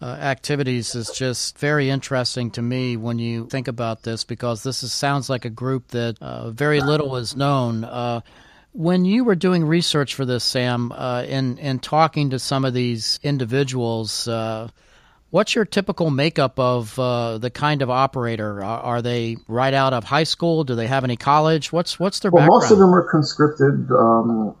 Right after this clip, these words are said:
Speaker 2: into the ranks of the border guard to do their military service.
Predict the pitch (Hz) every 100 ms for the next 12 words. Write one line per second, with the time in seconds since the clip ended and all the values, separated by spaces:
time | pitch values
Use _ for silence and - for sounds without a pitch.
0 | 131 131 127 127 120 113 113 117 113 120
1 | 110 104 120 123 110 107 110 113 110 107
2 | 110 110 - 98 95 - - - -